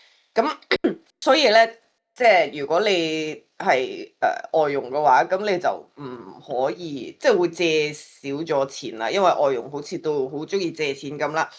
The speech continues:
噉另外一樣更加，呃，我覺得僱主會比較更加支持嘅一個措施呢，就係佢唔會，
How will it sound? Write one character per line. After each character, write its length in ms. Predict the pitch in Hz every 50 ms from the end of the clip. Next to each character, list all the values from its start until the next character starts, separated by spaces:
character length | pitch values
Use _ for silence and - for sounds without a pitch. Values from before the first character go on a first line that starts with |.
| - - _ _
噉 100 | - 285 392 508
另 120 | 415 294
外 100 | 269 262
一 60 | 285 370
樣 260 | 392 277 247 226 214
更 240 | 233 240 233 247 254
加， 300 | 269 269 262 262 262 - - - - - - _
呃， 220 | - 185 175 160 -
我 160 | - 190 190
覺 120 | 190 202 196
得 140 | 220 254 -
僱 200 | - 208 190 190
主 200 | - 170 190 208
會 120 | 190 175
比 160 | - 151 151
較 240 | 170 175 170 160 147
更 320 | 147 - 165 151 160 156
加 440 | 165 175 165 156 160 160 156 156 156 143 - - _
支 280 | - - 226 226 220 220
持 260 | 208 - - - 160
嘅 220 | 139 110 160 175 185
一 20 |
個 120 | 180 185 180
措 240 | - - 165 151
施 240 | 151 151 - 180 175
呢， 140 | 175 175 170
就 120 | 170 156
係 360 | 143 135 143 - 160 147 131 - - _ _ _ _ _ _ _ _ _ _ _
佢 140 | - - 320 285 294 302 302 277 - - - 190
唔 520 | 180 165 156 156 156 151 151 156 156 160
會， 480 | 202 233 240 233 233 233 226 220 220 -